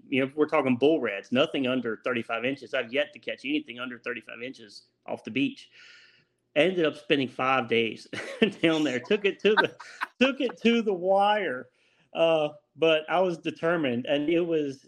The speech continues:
it was terrible. We had bad mosquitoes. We had, uh, a front move through. We're talking, you know, fifteen, twenty, twenty-five mile an hour winds were blowing. I was, like, huddled behind the, the,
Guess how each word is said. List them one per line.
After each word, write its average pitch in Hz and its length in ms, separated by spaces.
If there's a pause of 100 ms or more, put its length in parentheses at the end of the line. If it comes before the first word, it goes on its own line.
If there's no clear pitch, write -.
(160)
it 139 140
was 127 300
terrible. 123 360
We 123 60
had 117 180
bad 127 220
mosquitoes. 123 640
We 127 140
had, 123 420 (500)
uh, 127 260
a 131 40
front 147 380
move 123 320
through. 120 420
We're 120 80
talking, 131 340
you 123 60
know, 120 80
fifteen, 139 460
twenty, 131 220
twenty-five 127 420
mile 123 180
an 123 60
hour 120 240
winds 123 300
were 120 60
blowing. 117 420
I 123 100
was, 131 100
like, 123 160
huddled 135 340
behind 131 380
the, 120 180 (560)
the, 135 140